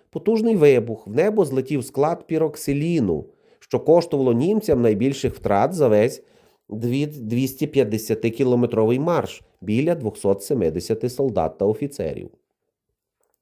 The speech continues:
Однак вже вранці двадцять п'ятого лютого німці почали наступ на Нарву. Того ж дня Правда публікує згадувану на початку статтю Леніна «Важкий, але необхідний крок з отим красномовним признанням:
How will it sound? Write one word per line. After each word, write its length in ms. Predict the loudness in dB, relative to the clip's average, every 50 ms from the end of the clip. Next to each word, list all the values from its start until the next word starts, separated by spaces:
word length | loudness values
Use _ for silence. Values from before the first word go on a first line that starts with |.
| _ _ _ _ _
Однак 460 | 2 2 4 4 4 4 4 4 0
вже 160 | -2 -2 0
вранці 520 | 0 2 2 2 2 0 0 -4 -6 -8 -8 -10 -16 -20 -20 -20 _ -4
двадцять 380 | 2 4 4 4 4 0 0 2
п'ятого 440 | 4 4 4 2 0 0 0 0
лютого 400 | 0 0 0 0 0 0 2 2
німці 400 | 4 4 2 2 0 0 0 -2
почали 420 | -2 -2 0 2 2 4 4 4 4
наступ 440 | 2 2 0 -2 -4 -8 -10 -4 -2
на 120 | -2 0
Нарву. 580 | 0 2 2 2 0 0 -2 -6 -6 -8 -8 -12 _ _ _ -20 -20 -20 -10 _
Того 260 | 2 2 4 4 4 2
ж 140 | 2 0
дня 360 | -2 2 2 4 4 4 2 2 2
Правда 340 | 4 4 4 4 4 2 0
публікує 760 | 0 -2 -2 -2 -2 -4 -2 -2 -2 0 0 2 2 0 0 -2 -8 _ _ _ -12
згадувану 720 | -6 -4 0 2 4 4 4 4 4 2 2 2 2 2
на 100 | 2 2
початку 520 | 0 -2 0 2 2 2 2 0 -4 -8 -6
статтю 360 | -2 -2 -2 0 0 2 4
Леніна 480 | 4 4 4 4 2 2 2 0 0
«Важкий, 760 | 2 2 0 -2 -2 -8 -4 -2 0 2 2 2 0 -2 -6 -10 _ _ _ _ _ _ _
але 300 | 2 4 6 6 6 6
необхідний 580 | 6 4 4 4 2 -2 -4 -2 0 -2 -2
крок 420 | 0 2 4 4 4 4 2 -4 -8
з 120 | -4 -2 -2
отим 320 | 0 2 2 2 2 2
красномовним 760 | 0 0 -2 0 0 0 0 2 4 4 2 2 2 0 0
признанням: 720 | 0 0 0 0 0 0 2 2 2 0 0 -2 -4 -4